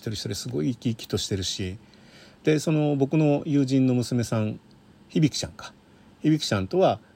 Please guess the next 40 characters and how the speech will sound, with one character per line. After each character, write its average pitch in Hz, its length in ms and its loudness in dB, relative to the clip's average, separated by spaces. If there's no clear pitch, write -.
あ 101 180 -2
の、 95 460 -8
彼 220 180 4
女 123 100 4
ち - 100 -4
ょ - 20 -2
っ - 20 -2
と 107 60 0
忙 208 220 6
し - 80 4
く 117 100 -2
て 101 120 -8
た 87 140 -4
ん 87 100 -4
で、 98 320 0
あ 110 120 -2
の、 104 160 -4
そ - 200 -4
の 214 100 0
時 214 260 0
は 127 200 4
ち - 100 -6
ょ - 40 0
っ - 20 -16
と 107 120 -2
ご 104 80 6
挨 104 40 8
拶 98 160 0
す - 140 -8
る 104 60 0
だ 101 60 0
け 101 80 -2
だ 90 60 -4
っ 80 40 -6
た - 100 -16
ん 82 40 -10
で - 20 -14
す - 80 -16
け 113 80 -6
ど、 95 220 -2